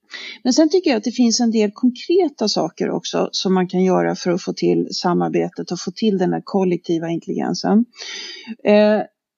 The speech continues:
det ena är att man, man, man som, ehm, ledare och ju-, dels jobbar med individerna om vad, vad är varje, vad är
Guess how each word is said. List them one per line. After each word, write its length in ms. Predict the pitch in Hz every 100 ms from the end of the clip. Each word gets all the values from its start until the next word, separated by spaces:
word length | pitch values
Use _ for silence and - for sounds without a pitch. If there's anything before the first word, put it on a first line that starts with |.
| _
det 320 | 208 285 -
ena 320 | 311 294 302 302
är 220 | 233 196
att 160 | 190
man, 380 | 220 208 202 - _ - - -
man, 180 | 220 - 220
man 200 | 240 233
som, 360 | 247 226 226 220
ehm, 380 | 214 220 220 - - - - - -
ledare 720 | 233 285 269 247 294 196 185 - _
och 320 | - 214 208 _ - _ _ _
ju-, 400 | 214 262 - 226 - 214
dels 260 | 294 294 285
jobbar 340 | 294 220 214
med 120 | 226 233
individerna 760 | 240 240 247 320 294 233 202
om 240 | 185 180 190
vad, 280 | 214 202 190
vad 300 | 233 233 208
är 140 | 202
varje, 640 | 196 196 190 185 190 180 180 190
vad 200 | 226 208
är 240 | 190 180